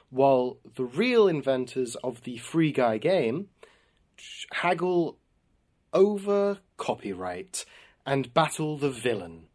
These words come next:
in brackets, outrageously hammed up by Taika Waititi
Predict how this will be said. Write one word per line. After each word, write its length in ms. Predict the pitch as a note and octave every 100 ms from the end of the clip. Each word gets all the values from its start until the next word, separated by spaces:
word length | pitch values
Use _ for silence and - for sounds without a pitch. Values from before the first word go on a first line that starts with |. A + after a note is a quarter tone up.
| _ _ _ _ _ _ _ _
in 200 | D#3+ C#3+
brackets, 540 | B2 B2 A#2+ A2+ - - - _ D#3
outrageously 960 | F3+ E3 E3+ A3 A3+ G#3+ - G#3+ G3
hammed 440 | - E3 F3 F3 -
up 260 | C3+ B2+ -
by 140 | B2+
Taika 260 | A#2+ D#3 D3+
Waititi 600 | C#3+ C3 B2+ A#2 A#2 A2